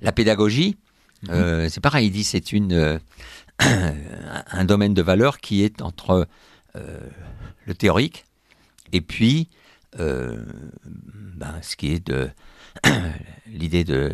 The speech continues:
Speaker 1: de, de transmission, un autre domaine de, de, de valeur.
Speaker 2: Mhm.
Speaker 1: Et alors, ces valeurs existent.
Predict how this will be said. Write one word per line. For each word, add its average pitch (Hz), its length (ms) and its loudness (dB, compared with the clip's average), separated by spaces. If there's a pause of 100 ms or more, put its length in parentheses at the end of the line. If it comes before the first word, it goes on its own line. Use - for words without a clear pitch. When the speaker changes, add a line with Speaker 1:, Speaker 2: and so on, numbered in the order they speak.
Speaker 1:
de, - 120 -8 (200)
de 85 120 -6
transmission, 104 800 0
un 98 100 4
autre 98 280 -2
domaine 98 580 2
de, 82 160 -10 (840)
de, 80 240 -8 (380)
de 78 100 -6
valeur. 101 380 2 (220)
Speaker 2:
Mhm. 113 280 -4 (1200)
Speaker 1:
Et 185 320 4
alors, 123 240 4
ces 170 200 2
valeurs 160 400 4 (140)
existent. 104 600 0